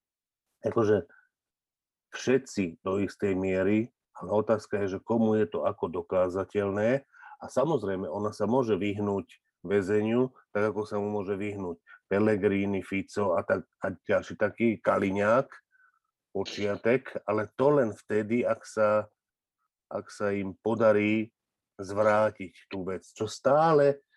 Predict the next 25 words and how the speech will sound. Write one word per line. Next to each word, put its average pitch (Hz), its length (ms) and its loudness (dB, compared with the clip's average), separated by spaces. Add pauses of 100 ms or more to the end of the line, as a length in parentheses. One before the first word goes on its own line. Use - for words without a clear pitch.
(140)
akože 104 400 0 (360)
to, 120 120 0
čo 139 160 0
v 95 240 -4
ich - 80 -14
prospech 120 400 -2
hovorí 104 540 2
a 110 100 2
to, 110 140 0
čo 110 160 -8
je 104 100 -8
teda, 101 200 -6 (120)
je - 300 -6
možno 98 320 -4
tá 98 180 -2
vec, 101 160 -4
ktorá 98 240 -8
sa 95 160 -6
deje 98 220 -2
pod 90 180 -8
hladinou, 104 720 0
sú - 160 -8
prieskumy 110 540 -2
verejnej 107 400 -2
mienky 104 560 -2